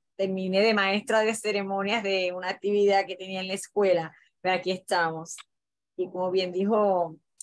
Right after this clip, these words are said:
Elisa, eh, soy maestra por casi treinta años, o más de treinta años, y tuve la oportunidad, ah,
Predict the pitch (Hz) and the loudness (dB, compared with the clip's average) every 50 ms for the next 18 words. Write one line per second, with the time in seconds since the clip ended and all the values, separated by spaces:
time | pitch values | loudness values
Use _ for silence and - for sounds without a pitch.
0 | - _ 208 202 190 196 226 294 285 - - 214 208 202 202 - - 190 185 - | -12 _ -2 0 0 0 0 -2 -4 -2 -2 0 0 0 -2 -4 -6 -8 -8 -4
1 | - 180 180 185 185 190 185 190 208 233 - - 208 196 190 - - 175 - - | -2 -2 -2 0 0 0 0 0 -2 -2 0 0 2 2 0 -2 -6 -14 -8 -8
2 | 180 180 - 202 190 - 190 190 190 190 - 190 185 180 190 202 226 240 220 196 | -8 -6 -6 -4 -2 0 0 0 0 -2 0 0 2 2 4 2 2 0 -2 -4
3 | 180 175 170 190 - - - - 175 190 226 285 247 220 - 214 214 214 214 202 | -4 -4 -4 -6 -6 -10 -8 -4 0 0 2 2 2 2 0 0 0 -2 0 2
4 | 202 196 202 220 214 202 175 165 165 170 - _ _ _ _ _ _ _ _ _ | 2 2 4 2 2 0 -2 -8 -12 -16 -20 _ _ _ _ _ _ _ _ _
5 | _ _ _ _ _ _ 208 226 208 226 214 202 202 202 208 214 226 233 240 233 | _ _ _ _ _ _ -6 -4 -2 0 2 4 4 4 4 4 2 2 0 -2
6 | 220 220 233 - - 220 220 220 208 208 202 220 214 208 202 202 190 196 190 190 | -2 -2 -4 -2 0 0 0 0 0 -2 -2 -4 -4 -2 -2 -2 -2 0 0 0
7 | 190 190 190 247 226 220 - 196 185 175 175 | -2 -2 -4 -6 -10 -14 -16 -16 -18 -16 -16